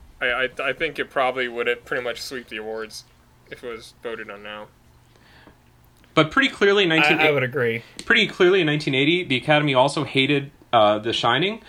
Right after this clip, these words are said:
Speaker 2: So I feel like The Shining versus Raging Bull is a more interesting debate than Ordinary People versus Raging Bull.
Speaker 1: Or The Empire Strikes Back.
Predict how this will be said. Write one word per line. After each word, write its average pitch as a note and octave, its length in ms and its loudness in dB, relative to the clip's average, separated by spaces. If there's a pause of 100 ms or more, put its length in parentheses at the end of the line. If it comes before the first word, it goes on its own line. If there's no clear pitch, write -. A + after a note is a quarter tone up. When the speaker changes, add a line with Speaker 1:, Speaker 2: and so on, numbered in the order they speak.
(160)
Speaker 2:
So B2+ 500 2
I B2+ 140 6
feel F#3+ 160 0
like D3+ 240 2
The - 80 -2
Shining F#3+ 560 2
versus A2+ 500 -2
Raging A2+ 360 -2
Bull G2+ 320 -2
is G2+ 120 -6
a A2 60 -6
more A2 240 -4
interesting A#2 440 -2
debate G2+ 360 -2
than G2+ 120 -6
Ordinary G#2 360 -4
People G#2 400 -6
versus F2 320 -10
Raging E2+ 320 -8
Bull. - 200 -14 (160)
Speaker 1:
Or C3+ 200 -2
The B2+ 180 -8
Empire B2+ 320 -4
Strikes B2 300 -6
Back. B2 400 -6